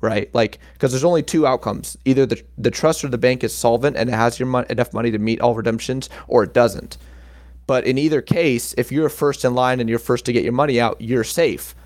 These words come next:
So why not just go and get your money out now? And so what happened is it was a broad-based run on the entire financial system, um,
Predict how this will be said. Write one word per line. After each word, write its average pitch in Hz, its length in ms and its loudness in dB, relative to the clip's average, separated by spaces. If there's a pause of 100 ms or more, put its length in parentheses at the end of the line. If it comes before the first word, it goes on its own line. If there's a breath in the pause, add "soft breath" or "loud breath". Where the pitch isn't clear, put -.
(100)
So 123 460 2
why 123 260 2
not 143 220 2
just 120 200 -2
go 127 200 4
and 117 180 -2
get 120 160 2
your 113 100 -4
money 110 240 0
out 110 160 2
now? 117 400 0 (340 soft breath)
And 123 140 0
so 135 100 2
what 131 140 2
happened 139 360 0
is 113 200 0
it 123 60 0
was 117 100 0
a 110 60 -2
broad-based 120 640 0
run 120 180 0
on 117 140 -2
the 110 80 -4
entire 117 260 -2
financial 113 400 -8
system, 104 480 -8 (420 loud breath)
um, 107 460 0